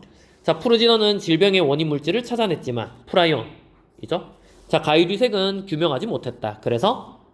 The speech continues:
바이러스라고 그냥 대충 얘기하고 지나갑니다. 자, 근데 이 번. 푸르지너와 가이류색은 특정 질병에 대해 원인이 되는 바이러스가 있을 것이라 믿고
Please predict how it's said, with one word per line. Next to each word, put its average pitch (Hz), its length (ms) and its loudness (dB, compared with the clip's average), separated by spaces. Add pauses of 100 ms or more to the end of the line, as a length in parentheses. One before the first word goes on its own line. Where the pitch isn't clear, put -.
(140)
바이러스라고 127 680 0
그냥 180 340 -4 (140)
대충 - 480 -4
얘기하고 120 340 0
지나갑니다. 123 720 -2 (320)
자, 196 120 2
근데 180 80 2
이 139 180 2
번. 135 340 0 (320)
푸르지너와 247 540 2
가이류색은 143 840 0
특정 226 340 -4
질병에 165 420 2
대해 139 340 2
원인이 143 440 0
되는 185 380 0
바이러스가 135 540 0
있을 120 280 -4
것이라 151 440 0
믿고 135 560 -2